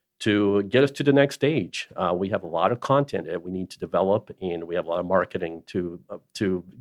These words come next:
get that content out, uh, for, for people to know, you know, how to find it. So that's our, our need for, uh, angel investors, at least for the first phase of, of funding, is what we're looking for.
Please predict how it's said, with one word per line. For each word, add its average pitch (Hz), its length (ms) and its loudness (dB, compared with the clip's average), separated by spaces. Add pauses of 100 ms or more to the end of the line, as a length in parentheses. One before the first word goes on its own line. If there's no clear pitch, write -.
get 113 220 2
that 101 340 4
content 107 460 2
out, 92 320 0 (100)
uh, 90 80 -4 (140)
for, 90 140 -6
for - 120 -18
people 95 260 -4
to 92 80 -4
know, 90 460 2
you 85 80 -14
know, 80 100 -8
how 95 120 -6
to 87 60 -8
find 87 360 -2
it. - 200 -16 (600)
So 98 360 2 (240)
that's 131 220 4
our, 101 220 4
our 95 120 4
need 98 240 -2
for, 92 280 -2
uh, - 20 -14 (380)
angel 104 300 2
investors, 92 560 -2
at 92 80 -10
least 95 200 -6
for - 80 -20
the - 80 -20
first - 360 -2
phase 87 340 -2
of, 78 100 -18 (160)
of - 80 -20
funding, 78 480 -4
is 76 220 -10
what 95 200 -6
we're 85 100 -8
looking 80 260 -14
for. 80 320 -20